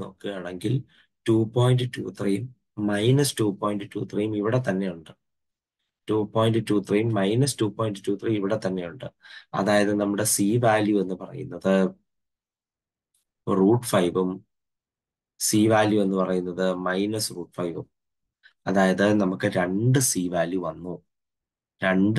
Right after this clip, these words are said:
സി value വന്നു. mean value theorem അനുസരിച്ച് ഒന്നെങ്കിലും വരണമെന്നാണ്.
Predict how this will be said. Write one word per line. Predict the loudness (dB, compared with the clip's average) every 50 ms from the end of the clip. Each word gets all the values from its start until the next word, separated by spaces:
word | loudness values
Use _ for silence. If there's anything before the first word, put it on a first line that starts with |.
| 0 0
സി | 0 0 0 2 2
value | 0 2 2 0 -2 -2
വന്നു. | -4 -4 -2 -2 -2 -2 -2 -6 -12 -20 -20 -20 -20 _ _ -18 -16 -10 -6
mean | -4 -2 0 0 0
value | 0 0 0 0 -2 -2
theorem | -4 -2 -2 -2 -4
അനുസരിച്ച് | -4 -4 -4 -6 -6 -4 -4 -4 -2 0 0
ഒന്നെങ്കിലും | 0 2 2 2 2 2 2 0 -2 -2 -4 -6
വരണമെന്നാണ്. | -8 -8 -8 -8 -6 -6 -6 -6 -8 -8 -8